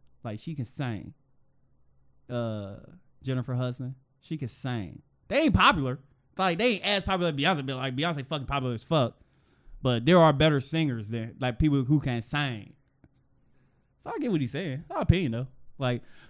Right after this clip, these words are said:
so my discussion is like, I'm like, so like we was, I was talking to, uh,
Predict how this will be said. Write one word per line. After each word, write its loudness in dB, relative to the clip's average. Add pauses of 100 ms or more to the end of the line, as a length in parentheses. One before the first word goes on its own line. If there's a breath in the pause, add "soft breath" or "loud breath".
(600 soft breath)
so -2
my 4
discussion 2
is 2
like, -2
I'm 0
like, 0 (1200)
so 0
like 0
we -2
was, -2
I -6
was -6
talking -4
to, -4
uh, -6